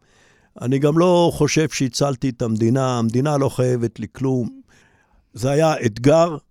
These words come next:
אני שמח על ההזדמנות שהייתה לי, ואני חושב שכל אחד בתורו צריך לעשות את מה שהוא יכול, ואם זה גם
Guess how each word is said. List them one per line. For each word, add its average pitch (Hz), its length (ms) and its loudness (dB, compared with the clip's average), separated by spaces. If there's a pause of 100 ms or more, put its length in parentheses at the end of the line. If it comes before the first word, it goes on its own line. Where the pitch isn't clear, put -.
(200)
אני 107 200 -6
שמח 135 680 4
על 131 100 2
ההזדמנות 117 580 2
שהייתה 139 500 -2
לי, 139 220 0 (640)
ואני 131 180 -6
חושב 196 240 0
שכל 175 360 -2
אחד 151 320 -2
בתורו 131 760 0 (340)
צריך 123 200 -6
לעשות 123 420 -2
את 127 140 -6
מה 139 160 -4
שהוא 120 200 0
יכול, 139 480 0
ואם 123 280 0
זה 151 140 -2
גם 151 280 -4